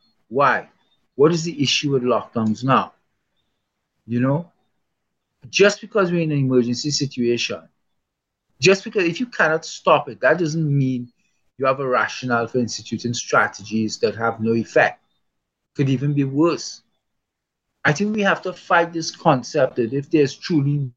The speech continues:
nothing we could do to alter the course of a situation, let's say in this case a disease, that we still have to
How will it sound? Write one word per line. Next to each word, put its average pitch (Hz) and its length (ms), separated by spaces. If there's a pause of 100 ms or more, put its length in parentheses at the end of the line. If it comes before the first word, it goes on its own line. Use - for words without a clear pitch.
(140)
nothing 131 600
we 151 120
could 131 220
do 120 240 (1000)
to 139 100 (140)
alter 139 380
the 151 100
course 139 400
of 135 80
a 127 80
situation, 117 760
let's 135 140
say 170 120
in 143 100
this 127 160
case - 280
a 123 60
disease, 107 600 (480)
that 135 100
we 139 200
still 226 460
have 170 260
to - 60